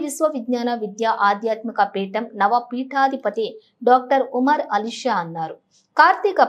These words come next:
పౌర్ణమి సందర్భంగా శుక్రవారం పీఠాపురం కాకినాడ రోడ్డు నందలి పిఠం సునూతన ఆశ్రమ ప్రాంగణంలోని ఏర్పాటు చేసిన సభలో అలీషా ప్రసంగించారు. భగవంతుడు మానవునికి మేధాశక్తి ద్వారా జ్ఞానాన్ని పొంది తరించే అవకాశాన్ని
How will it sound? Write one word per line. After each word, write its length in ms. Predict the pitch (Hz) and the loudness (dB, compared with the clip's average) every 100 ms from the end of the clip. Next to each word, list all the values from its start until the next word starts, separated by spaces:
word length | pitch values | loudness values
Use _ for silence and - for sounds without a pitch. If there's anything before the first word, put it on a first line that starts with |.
| - | 4
పౌర్ణమి 340 | 196 202 202 202 | 2 0 -6 -6
సందర్భంగా 480 | 190 202 208 202 240 262 | -4 -2 -4 -2 -2 -2
శుక్రవారం 500 | 262 254 220 208 208 202 | -6 -4 -2 -2 -2 -8
పీఠాపురం 560 | 294 320 320 320 254 247 247 | -10 -4 -4 -2 -4 -2 0
కాకినాడ 440 | 196 202 226 214 208 | 0 0 -4 -4 -4
రోడ్డు 240 | 202 202 196 | -6 -6 -6
నందలి 280 | 190 196 202 - - _ - | -4 -4 -6 -10 -20 _ -6
పిఠం 280 | 302 311 311 277 _ - | 0 2 0 -4 _ -8
సునూతన 420 | 240 233 254 262 247 202 | -4 0 2 2 0 0
ఆశ్రమ 360 | 220 220 226 214 214 | 0 -2 -2 -2 0
ప్రాంగణంలోని 640 | 196 196 208 208 202 202 208 | 0 0 -4 -6 -6 -8 -6
ఏర్పాటు 340 | 190 196 190 196 196 | -8 -4 -6 -6 -12
చేసిన 260 | 190 208 202 | -12 -12 -10
సభలో 340 | 202 180 214 196 269 - - - | -8 -4 -4 -6 -10 -16 -8 2
అలీషా 320 | 262 320 330 277 | 4 4 0 -2
ప్రసంగించారు. 760 | 214 190 202 190 190 196 165 170 _ _ - 247 | -4 -6 -8 -10 -10 -8 -8 -8 _ _ 2 4
భగవంతుడు 500 | 269 349 359 330 302 262 | 4 2 -2 -4 -2 0
మానవునికి 520 | 196 226 254 233 247 233 | 2 0 -2 -4 -4 -4
మేధాశక్తి 560 | 196 220 226 233 233 208 | -4 -4 -4 -6 -8 -4
ద్వారా 240 | 196 196 214 | -2 -2 -4
జ్ఞానాన్ని 480 | 196 185 196 214 214 214 | -8 -10 -8 -8 -10 -8
పొంది 260 | 190 196 285 370 214 | -6 -6 -8 -6 -6
తరించే 440 | 202 240 247 254 220 180 | -4 -6 -4 -4 -4 -6
అవకాశాన్ని 720 | 180 190 208 208 208 202 208 | -8 -4 -4 -4 -8 -8 -10